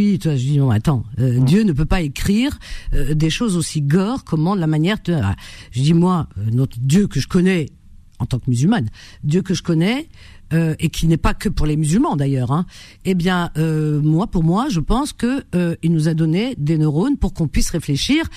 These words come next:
Speaker 1: et ce libre arbitre. Voilà. Euh, donc, euh, je lui dis, mais ton Dieu à toi, il écrit des, des choses un petit peu gore. Donc celui-là, euh, ah non, non, on le connaît pas. Alors, qu'est-ce qu'il a retenu, Iliane ?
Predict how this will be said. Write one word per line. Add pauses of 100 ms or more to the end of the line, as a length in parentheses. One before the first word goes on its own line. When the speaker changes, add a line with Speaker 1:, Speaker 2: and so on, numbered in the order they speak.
(240)
Speaker 1:
et
ce
libre
arbitre. (500)
Voilà. (320)
Euh,
donc,
euh,
je
lui
dis,
mais
ton
Dieu
à
toi,
il
écrit
des,
des
choses
un
petit
peu
gore. (360)
Donc
celui-là,
euh,
ah
non,
non,
on
le
connaît
pas. (540)
Alors,
qu'est-ce
qu'il
a
retenu,
Iliane ?